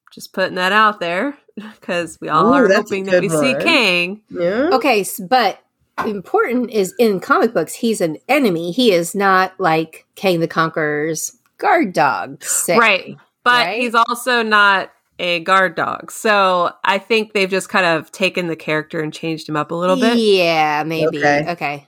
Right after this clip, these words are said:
Speaker 1: So,
Speaker 2: That's
Speaker 1: yeah, I'm just
Speaker 2: interesting,
Speaker 1: giving you
Speaker 2: though.
Speaker 1: his, his comic book, uh, background is that he is a gaseous, like, form. He doesn't really take a solid, uh, state. And yes, he's bigger. He's a foe of Kang the Conqueror. His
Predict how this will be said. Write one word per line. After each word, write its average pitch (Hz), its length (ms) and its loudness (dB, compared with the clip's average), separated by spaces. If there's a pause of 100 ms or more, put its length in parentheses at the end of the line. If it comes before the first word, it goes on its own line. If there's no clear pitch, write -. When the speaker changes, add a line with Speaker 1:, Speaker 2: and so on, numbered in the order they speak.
(120)
Speaker 1:
So, 175 120 -2
Speaker 2:
That's 247 280 2
Speaker 1:
yeah, 311 120 2
I'm 311 40 0 (100)
just - 20 -2 (120)
Speaker 2:
interesting, - 60 4
Speaker 1:
giving 285 200 2
you 262 140 4
Speaker 2:
though. 254 80 0
Speaker 1:
his, 226 180 -2 (140)
his 220 260 -4
comic 254 540 2
book, 175 420 0
uh, 151 480 2
background 156 680 0
is 175 140 -4
that 170 200 -2
he 180 560 -6 (240)
is 170 140 -6
a 180 60 -2
gaseous, 170 840 0
like, 151 300 -4 (240)
form. 156 340 2
He 160 60 0
doesn't 160 180 0
really 165 220 0
take 165 320 -2
a 156 140 0
solid, 156 720 0
uh, 147 260 2
state. - 460 -2 (920)
And 202 160 2
yes, - 280 -4
he's 185 240 -4
bigger. 175 380 -2
He's 190 180 -2
a 185 60 0
foe 233 240 2
of 214 60 -4
Kang 208 180 0
the 190 60 -4
Conqueror. 165 600 0
His 151 280 -8